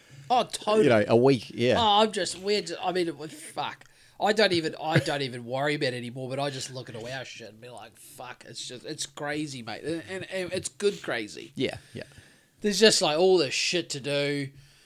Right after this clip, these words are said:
Speaker 1: all these, and I'm just like, "Ah, fuck." I mean, fuck, you know. Just keep in contact with the people.
Speaker 2: Yeah, yeah, it's
Speaker 1: Just
Speaker 2: easy
Speaker 1: keep
Speaker 2: to
Speaker 1: in contact with them. So, trip, yeah,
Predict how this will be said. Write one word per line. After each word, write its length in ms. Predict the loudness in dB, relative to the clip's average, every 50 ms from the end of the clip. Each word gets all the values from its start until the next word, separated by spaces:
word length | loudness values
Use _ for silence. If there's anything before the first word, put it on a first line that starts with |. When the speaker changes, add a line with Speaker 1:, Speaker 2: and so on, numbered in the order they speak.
| _ _ _ _ _
Speaker 1:
all 160 | 0 2 4
these, 260 | 4 4 2 2 0 -6
and 160 | -6 -4 -4
I'm 120 | -4 -6
just 120 | -6 -8 -8
like, 140 | -8 -8 -8
"Ah, 140 | -8 -8 -8 -10
fuck." 300 | -16 -18 -18 -18 -18 -18 -18 -18 -20 -20
I 40 | -18
mean, 100 | -18 -16
fuck, 300 | -16 -16 -16 -16 -16 -18 -18 -20 -20 -20 -18
you 120 | -16 -14 -14
know. 40 | -14 -16 -18 -20 -20 -20 -18 -18
Just 120 | -16 -14
keep 140 | -12 -12 -12
in 60 | -14
contact 340 | -14 -14 -14 -12 -12 -12 -12
with 100 | -12 -12
the 60 | -14
people. 440 | -14 -14 -14 -12 -12 -14 -18 -20 -20 _ _ _ _
Speaker 2:
Yeah, 300 | 6 10 10 12 12 10
yeah, 160 | 10 10 10
it's 140 | 8 8 6
Speaker 1:
Just 100 | 6 8
Speaker 2:
easy 220 | 8 8 10 10 10
Speaker 1:
keep 100 | 10 10
Speaker 2:
to 60 | 8
Speaker 1:
in 80 | 6
contact 280 | -2 -4 -4 -2 -4 -4
with 100 | -4 -6
them. 100 | -6 -6
So, 180 | -8 -8 -8 -8
trip, 380 | -8 -2 0 0 0 0 -4 -10
yeah, 160 | -8 -8